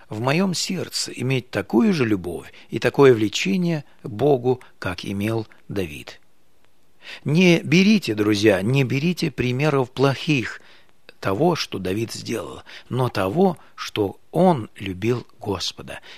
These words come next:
Берите пример именно с этого. Прислушайтесь к нему. Вы знаете, как этот человек мог сказать,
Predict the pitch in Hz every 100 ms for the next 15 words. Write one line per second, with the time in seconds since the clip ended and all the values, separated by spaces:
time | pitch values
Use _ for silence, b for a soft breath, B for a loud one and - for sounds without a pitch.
0 | B 110 139 190 - 131 - 104 117 117
1 | - - 113 98 92 - - - - -
2 | - _ _ - B B B - 170 -
3 | 240 - 180 170 - - 127 95 - -
4 | - - - 180 151 196 214 - 98 196
5 | - 131 113 - 90 95 135 - B B
6 | B 107 120 151 - - - 120 104 -
7 | -